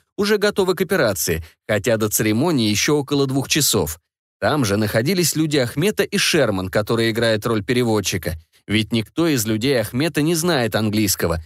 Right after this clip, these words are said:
а вот на ломаном немецком кое-кто объясниться сможет. После покушения, понятно, их жизнь тоже быстро закончится. Мы же с Ахметом сказали всем, что приготовим пути отхода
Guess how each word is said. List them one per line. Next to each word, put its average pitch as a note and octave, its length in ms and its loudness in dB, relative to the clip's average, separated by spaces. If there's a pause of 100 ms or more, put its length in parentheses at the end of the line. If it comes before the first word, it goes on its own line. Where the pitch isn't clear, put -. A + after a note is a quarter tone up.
(160)
а G2 100 2
вот G#2 160 0
на G#2+ 140 0
ломаном G#2+ 420 0
немецком G#2 560 0
кое-кто G3+ 480 0
объясниться F#3 540 0
сможет. F#2 480 0 (420)
После A2 260 0
покушения, A#2 680 0
понятно, F3+ 400 0
их F3+ 140 2
жизнь F3 280 -2
тоже B2 300 0
быстро G#2+ 340 0
закончится. G2+ 800 0 (400)
Мы B2+ 220 -2
же C#3 100 0
с - 80 0
Ахметом A2 480 0
сказали D3 440 0
всем, E3+ 280 0
что - 180 -2
приготовим B2 640 0
пути B2+ 260 0
отхода A2+ 500 0